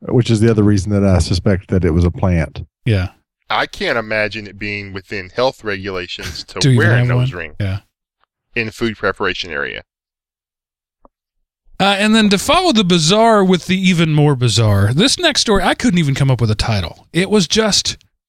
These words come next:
Speaker 1: He couldn't,
Speaker 2: It's
Speaker 1: folks. It says question mark, question mark, question mark in the show notes. I'm
Speaker 2: Yeah, it
Speaker 1: verifying.
Speaker 2: was. It, it's one of those where you read it and it's like, who, how, what, what?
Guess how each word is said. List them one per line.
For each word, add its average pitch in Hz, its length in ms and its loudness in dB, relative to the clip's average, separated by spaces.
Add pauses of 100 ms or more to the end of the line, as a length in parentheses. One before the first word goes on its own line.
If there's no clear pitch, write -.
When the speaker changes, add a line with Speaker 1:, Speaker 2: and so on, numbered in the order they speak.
(160)
Speaker 1:
He 147 100 2
couldn't, 123 280 -2
Speaker 2:
It's 165 80 0
Speaker 1:
folks. 110 200 -2
It 123 100 0
says 120 180 0
question 139 340 0
mark, 127 160 0
question 127 280 0
mark, 117 160 0
question 117 320 -2
mark 101 180 -4
in 107 80 -4
the 107 80 -4
show 104 200 0
notes. 82 220 -2
I'm 185 60 -2
Speaker 2:
Yeah, 156 140 0
it 101 40 -2
Speaker 1:
verifying. 170 240 0
Speaker 2:
was. 175 220 0
It, 180 260 -2
it's 190 140 0
one 262 140 2
of 330 60 4
those 254 180 2
where 208 120 4
you 175 180 4
read 196 200 4
it 175 40 2
and 165 80 -2
it's 160 140 0
like, 170 120 2
who, 294 340 2 (440)
how, 247 260 2
what, 240 400 2 (500)
what? 277 460 2